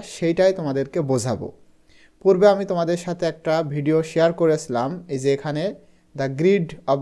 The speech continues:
the Mighty Rivers, এই যে টেক্সট সেটা আমরা পড়েছিলাম, এটা হলো ইউনিট টু এর লেসন ওয়ান। তো এখন বিতে তোমাদের এমসিকিউ টাইপের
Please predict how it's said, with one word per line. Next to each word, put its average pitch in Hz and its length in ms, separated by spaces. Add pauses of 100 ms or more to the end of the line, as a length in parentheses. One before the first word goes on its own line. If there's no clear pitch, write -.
(100)
the 143 120 (560)
Mighty 165 380
Rivers, 113 340 (600)
এই 185 120
যে 196 80 (140)
টেক্সট 170 280 (160)
সেটা 147 280
আমরা 156 160 (120)
পড়েছিলাম, 160 500 (260)
এটা 170 240
হলো 175 180 (120)
ইউনিট 160 300 (100)
টু 185 60 (140)
এর 208 80 (100)
লেসন 156 360 (120)
ওয়ান। 98 220 (960)
তো - 60 (180)
এখন 185 240 (220)
বিতে 196 260 (100)
তোমাদের 185 360 (380)
এমসিকিউ 185 540 (120)
টাইপের 151 340